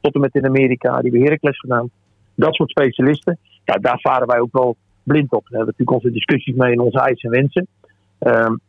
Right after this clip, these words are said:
die zullen straks echt voor het concept moeten gaan zorgen. Maar het is altijd goed om te luisteren. Want, ehm, soms, eh, door goed te luisteren, eh, ja, krijgen we net dat, die laatste tien, twintig procent recht. En uiteindelijk maak je het ook voor, voor je supporters, voor je businessclubleden.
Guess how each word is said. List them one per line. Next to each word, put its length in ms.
die 340
zullen 220
straks 280
echt 160
voor 100
het 80
concept 300
moeten 200
gaan 80
zorgen. 380
Maar 300
het 100
is 100
altijd 260
goed 140
om 100
te 100
luisteren. 420
Want, 160
ehm, 300
soms, 320
eh, 340
door 260
goed 140
te 80
luisteren, 480
eh, 240
ja, 240
krijgen 260
we 40
net 140
dat, 200
die 200
laatste 300
tien, 160
twintig 220
procent 340
recht. 180
En 160
uiteindelijk 420
maak 240
je 80
het 160
ook 160
voor, 260
voor 120
je 80
supporters, 400
voor 120
je 60
businessclubleden. 640